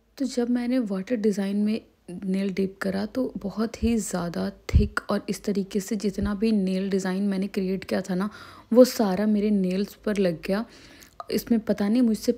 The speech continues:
पहली बार में क्या मिस्टेक हो गया ना कि मैंने जैसे ही नेल डाला वैसे ही निकाल लिया। तो जितना भी नेल पेंट था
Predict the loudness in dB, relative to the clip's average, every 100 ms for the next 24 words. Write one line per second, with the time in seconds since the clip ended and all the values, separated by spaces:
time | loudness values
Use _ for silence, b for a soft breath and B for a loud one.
0 | 0 0 2 4 4 2 0 0 -2 -2
1 | -4 -4 -4 -2 -4 -2 -4 -2 -2 -2
2 | -4 -2 -4 -2 0 2 2 0 -2 -2
3 | -2 -4 B B B -2 0 2 4 4
4 | 2 -2 -2 -4 -4 -2 6 6 6 6
5 | 6 6 0 -2 -2 -2 -2 -4